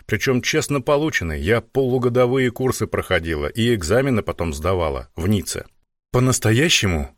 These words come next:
Или такой сертификат имеется у Катрин Шульц, под чьим фальшивым именем ты сейчас скрываешься?» Рыжая девушка посмотрела на меня, как на идиота. «Конечно, по-настоящему, а как же иначе?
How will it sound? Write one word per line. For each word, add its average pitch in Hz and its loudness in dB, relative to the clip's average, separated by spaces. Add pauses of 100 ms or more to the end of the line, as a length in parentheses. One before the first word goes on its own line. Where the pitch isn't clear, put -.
Или 131 0
такой 143 0
сертификат 127 0
имеется 120 2
у 110 -2
Катрин 120 0
Шульц, 127 -2
под 104 -2
чьим 110 0
фальшивым 107 2 (100)
именем 127 0
ты 127 -2
сейчас 113 0
скрываешься?» 104 0 (220)
Рыжая 92 2
девушка 110 0
посмотрела 101 0
на 101 0
меня, 95 0
как - -4
на 98 2
идиота. 90 0 (400)
«Конечно, 180 0
по-настоящему, 202 2
а 131 -2
как 156 0
же 170 2
иначе? 185 0